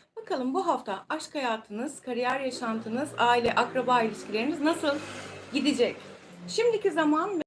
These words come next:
gelecek zaman olarak kartlarımı yorumluyorum. Şimdiki zaman şu anki dakikalarda hissettiğiniz duygu yoğunlukları, yaşadığınız durumlar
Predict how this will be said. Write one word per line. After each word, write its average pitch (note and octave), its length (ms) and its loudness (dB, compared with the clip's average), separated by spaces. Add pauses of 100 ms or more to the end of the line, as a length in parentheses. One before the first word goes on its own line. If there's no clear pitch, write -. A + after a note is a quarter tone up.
(120)
gelecek C#4 300 -2
zaman A#3 340 -2
olarak G3 480 -4
kartlarımı G3 720 -8
yorumluyorum. D4+ 720 2 (1000)
Şimdiki E4 460 -4
zaman C4+ 420 2
şu D#4+ 200 -2
anki D4 400 0
dakikalarda C4 1000 2
hissettiğiniz C4 760 -4
duygu A#3 260 0
yoğunlukları, G#3 600 -2
yaşadığınız A3 680 -4
durumlar G#3 640 -6